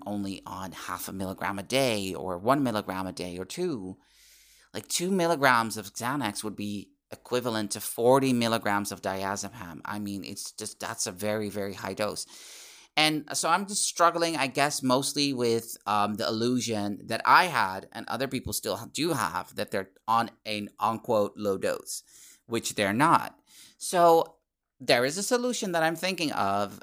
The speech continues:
um, and I'm not sure if people will read it. Um, maybe put it on the black box, box warning. Maybe put it in the pamphlet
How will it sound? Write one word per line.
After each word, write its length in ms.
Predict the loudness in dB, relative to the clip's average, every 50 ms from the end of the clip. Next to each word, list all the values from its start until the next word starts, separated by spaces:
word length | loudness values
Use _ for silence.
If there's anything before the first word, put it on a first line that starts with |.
| _ _
um, 300 | -2 0 0 0 -4 -6 _
and 120 | -6 -4
I'm 120 | -2 0 0
not 140 | -2 -2
sure 140 | -4 -6 -8
if 80 | -8 -8
people 240 | -12 -10 -8 -4 -4
will 180 | -2 -4 -4
read 260 | -4 -4 -4 -2 0
it. 320 | 0 0 2 0 0 -2 -4 -6
Um, 440 | -8 -6 -4 -4 -4 -4 -6 -8 -8 -6
maybe 220 | -4 -2 -2 -4
put 160 | -4 -4 -4
it 100 | -4 -2
on 80 | -4 -4
the 80 | -6
black 260 | -6 -4 -4 -4 -4 -6
box, 260 | -8 -8 -8 -10 -14
box 340 | 0 0 0 0 0 -6 -4
warning. 360 | -2 -2 -2 -2 -6 -10 -14 _
Maybe 600 | -10 -6 -2 -2 -2 0 0 -2 -2 0 -2 -2
put 240 | -4 -6 -10 -8 -8
it 120 | -6 -6 -6
in 120 | -8 -8
the 80 | -8 -10
pamphlet 720 | -6 0 0 0 0 0 -4 -8 -8 -6 -6 -8 -10 _